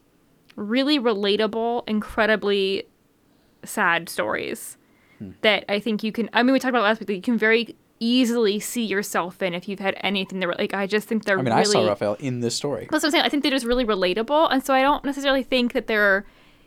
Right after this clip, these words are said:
Speaker 1: they're stories that you're supposed to be able to, like, pinpoint the exact thing that was, like, really, it, they're just, they, they're, it, they're just impactful stories. And when they're told well and you see them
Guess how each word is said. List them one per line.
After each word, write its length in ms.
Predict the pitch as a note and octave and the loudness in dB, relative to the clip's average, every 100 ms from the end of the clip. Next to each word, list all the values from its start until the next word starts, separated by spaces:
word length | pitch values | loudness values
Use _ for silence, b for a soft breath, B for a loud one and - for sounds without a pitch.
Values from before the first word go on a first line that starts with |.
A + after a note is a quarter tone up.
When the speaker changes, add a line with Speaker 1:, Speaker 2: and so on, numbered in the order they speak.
| b _ _ - | b _ _ -6
Speaker 1:
they're 280 | G#3 B3 | 2 2
stories 420 | A3+ - C4+ D4 B3 | 2 -2 0 0 0
that 80 | |
you're 100 | A3+ | -2
supposed 300 | A3+ - C4 | -4 -2 -2
to 20 | - | 0
be 60 | |
able 80 | A#3 | 0
to, 100 | A3 | 0
like, 140 | C3+ | 0
pinpoint 680 | - B3+ B3 A#3+ A#3+ A3 F3+ | -6 0 0 2 0 0 0
the 120 | G3+ | 0
exact 500 | F#3+ F3+ G3 G3+ - | 0 0 0 0 -4
thing 340 | - A3+ G3+ F#3 | 0 2 2 0
that 100 | F3+ | -2
was, 160 | F3 | 0
like, 140 | F3 F3+ | -2 -2
really, 320 | F#3 G3+ G3 - | -2 -2 -2 0
it, 140 | A3 | 2
they're 180 | B3 C4 | 4 2
just, 440 | A3 C4+ C4 - G#3 | 2 2 2 -4 -2
they, 320 | A#3 A3 G#3 - | 4 4 2 -4
they're, 300 | G#3 A3+ C4 | 0 2 2
it, 160 | A#3 A3 | 0 2
they're 140 | A3 | 0
just 220 | A#3+ B3+ | 0 -2
impactful 720 | - A3 - G3+ G#3+ - F#3 | -4 -6 -2 -2 -2 -6 -8
stories. 460 | - G3 F3 E3+ - | -4 -4 -2 -4 -6
And 100 | G3 | -8
when 140 | F#3 F3+ | -6 -6
they're 120 | F3+ | -8
told 340 | - A3+ A3 | -6 -4 -2
well 280 | G#3 F#3+ F#3 | 0 0 0
and 220 | G3 F#3+ | -2 -4
you 200 | F#3+ G3+ | -6 -6
see 300 | G3 - A#3 | -8 -6 -6
them 460 | G3+ F#3 F3 F#3 | -2 -4 -6 -12